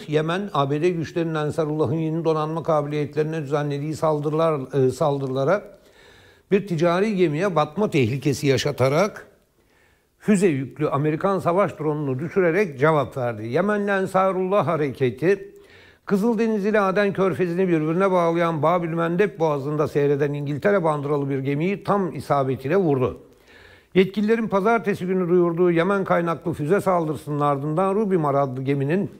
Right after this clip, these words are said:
hasar gördüğü ve mürettebatın gemiyi terk etmek zorunda kaldığı belirtildi. Birleşik Krallık Ticaret Operasyonları Merkezi olayı doğrulayarak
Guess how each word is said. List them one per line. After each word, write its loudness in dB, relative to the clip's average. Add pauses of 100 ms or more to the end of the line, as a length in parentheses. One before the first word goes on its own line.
(100)
hasar 2
gördüğü 0
ve 4
mürettebatın 0
gemiyi -4
terk 0
etmek -2
zorunda 2
kaldığı 2
belirtildi. -4 (960)
Birleşik 2
Krallık 0
Ticaret 2
Operasyonları 0
Merkezi 0 (1120)
olayı 2
doğrulayarak 0